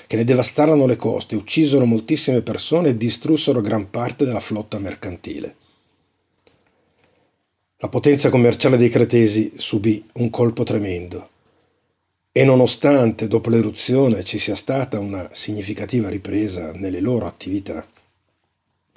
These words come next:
non riuscirono mai a risollevarsi del tutto, finendo per capitolare definitivamente con l'arrivo dei Micenei.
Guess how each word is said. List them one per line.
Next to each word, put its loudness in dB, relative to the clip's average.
non 2
riuscirono 4
mai 4
a 2
risollevarsi -4
del -10
tutto, -18
finendo 4
per 2
capitolare 0
definitivamente -6
con -4
l'arrivo 0
dei -4
Micenei. -8